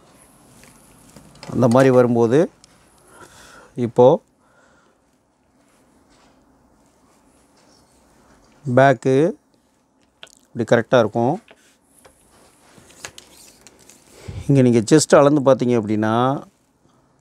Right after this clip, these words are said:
தேவையான அளவுக்கு வந்து எக்ஸஸாக நம்ம loose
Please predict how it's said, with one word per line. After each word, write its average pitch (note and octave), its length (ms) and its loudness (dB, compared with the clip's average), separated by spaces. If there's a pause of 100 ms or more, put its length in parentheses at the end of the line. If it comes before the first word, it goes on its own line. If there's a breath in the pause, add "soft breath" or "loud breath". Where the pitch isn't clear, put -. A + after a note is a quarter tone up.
(580)
தேவையான D3+ 420 2
அளவுக்கு B2 420 0
வந்து C3 200 -2 (500)
எக்ஸஸாக E3 460 0
நம்ம B2 200 -2
loose C#3+ 240 -2